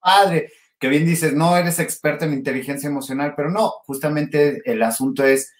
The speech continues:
escucharlo, la experiencia de alguien, y tal vez quien nos esté escuchando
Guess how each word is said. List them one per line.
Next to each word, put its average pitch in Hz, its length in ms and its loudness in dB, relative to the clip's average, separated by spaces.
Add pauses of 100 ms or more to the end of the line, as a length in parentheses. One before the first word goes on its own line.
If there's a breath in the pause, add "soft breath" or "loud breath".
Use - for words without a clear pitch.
(220 soft breath)
escucharlo, 135 1160 4 (120)
la 139 180 4
experiencia 143 640 2
de 135 120 2
alguien, 135 420 2
y 135 240 -2
tal 165 300 2
vez 165 420 0
quien 123 160 -4
nos 117 180 -4
esté 123 200 -8
escuchando 135 720 -4